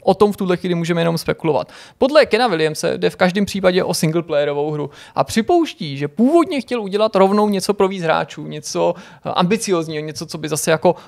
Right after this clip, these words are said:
prolomilo ledy, ale pak jako tenhle ten svůj nápad nebo názor trošku musel zrevidovat. Říká, věřím v postupný rozvoj, že se nejdřív musíte naučit prostě po čtyřech, pak po dvou,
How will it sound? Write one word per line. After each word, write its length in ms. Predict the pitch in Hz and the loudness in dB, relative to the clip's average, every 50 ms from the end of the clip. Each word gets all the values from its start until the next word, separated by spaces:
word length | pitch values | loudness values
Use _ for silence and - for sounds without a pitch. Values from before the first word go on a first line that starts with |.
| _ - | _ 0
prolomilo 500 | 180 175 180 190 202 202 208 220 226 202 | 4 4 6 6 6 6 6 6 6 6
ledy, 360 | 160 151 151 175 214 233 240 - - _ - | 6 4 6 6 6 4 4 0 -8 _ 0
ale 200 | 185 202 214 214 | 2 4 4 4
pak 260 | 208 - 185 185 - | 4 2 0 0 0
jako 220 | 190 180 - 185 180 | -4 -2 -2 -2 -2
tenhle 280 | - 175 175 175 175 | -2 -2 -2 -2 -4
ten 160 | 170 185 180 175 | -4 -4 -6 -6
svůj 220 | - 190 190 180 | -6 -6 -4 -4
nápad 420 | 175 175 165 160 - 185 180 - | -2 -2 -2 0 2 2 2 2
nebo 200 | 180 175 170 175 | 0 -8 -6 -4
názor 360 | 170 170 175 170 165 185 175 - | -4 -2 -2 -2 -2 -2 -2 -2
trošku 280 | - 180 - - 196 | -4 -6 -6 -6 -10
musel 340 | 185 180 170 - 202 185 160 | -10 -8 -6 -4 -2 -2 0
zrevidovat. 540 | 156 156 151 151 175 180 190 190 185 185 - | 0 0 -2 0 0 0 2 2 2 0 -2
Říká, 320 | 160 165 - 175 175 165 - - - - 151 - 156 | -6 0 2 4 4 4 2 -4 -16 -20 -10 0 2
věřím 380 | 165 180 180 165 196 196 185 | 4 4 4 4 2 0 0
v 20 | - | -2
postupný 580 | - 180 - - - 185 175 180 175 175 170 | -4 -6 -6 -6 -8 -12 -10 -8 -8 -4 -2
rozvoj, 400 | 151 165 160 170 180 185 180 170 | -2 -4 -4 -2 -2 0 0 0
že 100 | 160 160 | 0 0
se 100 | 156 165 | -2 -2
nejdřív 220 | 160 156 147 156 160 | -2 -2 -2 -2 -4
musíte 360 | 156 143 - 165 156 165 156 | -4 -6 -6 -6 -4 -2 -2
naučit 360 | 156 151 151 - - 160 - | 0 0 -2 -4 -6 -12 -12
prostě 320 | _ 160 151 - - 151 | _ -8 -8 -8 -8 -10
po 140 | 147 - 165 | -8 -8 -8
čtyřech, 480 | - - - 196 175 175 170 165 160 - - _ _ | -8 -10 -10 -10 -6 -4 -2 -2 -4 -6 -12 _ _
pak 140 | - 175 160 | -2 -2 -2
po 160 | - - 180 | 0 2 2
dvou, 300 | 175 170 175 175 175 170 | 2 4 4 4 4 2